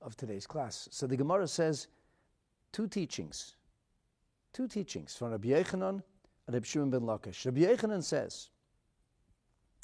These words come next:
"Hanavim v'hachtuvim," all of the words of the prophets and the later scriptural writings,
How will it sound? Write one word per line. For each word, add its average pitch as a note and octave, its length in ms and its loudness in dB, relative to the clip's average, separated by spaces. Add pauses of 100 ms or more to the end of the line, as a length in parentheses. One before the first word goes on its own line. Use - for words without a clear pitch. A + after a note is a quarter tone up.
(240)
"Hanavim G3+ 640 4
v'hachtuvim," G#3 880 4 (540)
all C4 260 12
of A3 320 6
the G3 80 10
words G3+ 360 6
of F#3 60 0
the G3+ 60 6
prophets - 640 0 (680)
and D#3+ 140 4
the E3 60 6
later G3+ 300 8
scriptural F#3+ 500 4
writings, F#3 600 2